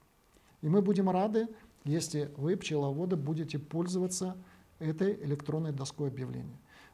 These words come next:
Мне хотелось бы сказать, что электронная доска объявлений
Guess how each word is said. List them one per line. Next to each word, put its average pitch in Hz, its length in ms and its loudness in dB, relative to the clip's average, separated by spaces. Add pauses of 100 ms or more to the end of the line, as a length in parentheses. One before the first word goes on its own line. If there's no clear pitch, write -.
Мне 185 160 0
хотелось 196 380 6
бы 180 160 2
сказать, 180 420 2
что 143 380 -2
электронная 170 500 2
доска 156 360 -2
объявлений 156 600 2